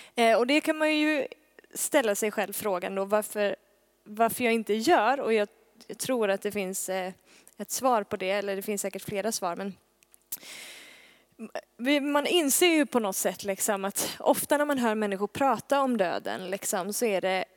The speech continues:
kanske äldre personer som står på något sätt vid livets rand och funderar på vad, vad kommer hända sen? Vart, vart tar jag vägen, liksom? Tar det bara slut nu, eller finns det någonting efter det här? Eller det är människor som <clears throat> på olika sätt, liksom,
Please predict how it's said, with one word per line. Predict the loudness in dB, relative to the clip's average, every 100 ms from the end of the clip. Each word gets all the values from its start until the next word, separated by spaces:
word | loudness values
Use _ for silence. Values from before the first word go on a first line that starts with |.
| _
kanske | -4 -4 0
äldre | 0 2 2 2
personer | 0 0 2 2 2
som | 0 -4
står | 0 0 2
på | 0
något | 0
sätt | 0
vid | -2 -2
livets | 0 0 0 -2 -4
rand | 0 0 0 -2 -4
och | -4 -4 -4
funderar | -4 0 2 2 0
på | 0 -4
vad, | 2 2 0 -6 _
vad | -4 -4
kommer | -2 -2
hända | 0 -2 -2 0
sen? | 2 0 -4 -10 -10
Vart, | -4 -4 -4 -10 -10 _ -6
vart | -4 -4 -6
tar | -2
jag | 2
vägen, | 2 2 0 -6 -6
liksom? | -8 -8 -6
Tar | -4
det |
bara | -2 -2
slut | 2 2 2 0
nu, | 0 0
eller | 0
finns | -2 -2 -2
det | -4
någonting | -2 -2 -4 -4
efter | -4 -4
det | 0
här? | 0 0 -4 -14 -14 -14 -16 -4
Eller | 0 0 2
det | 4
är |
människor | 4 2 0 0 0
som | 2 2 0 -2 -8 -6 -6 -8 _ -2 -2 -6
<clears throat> | _ _ _ _ _ -12 0
på | 6
olika | 6 6 2 0
sätt, | -2
liksom, | -2 -4 -4 -6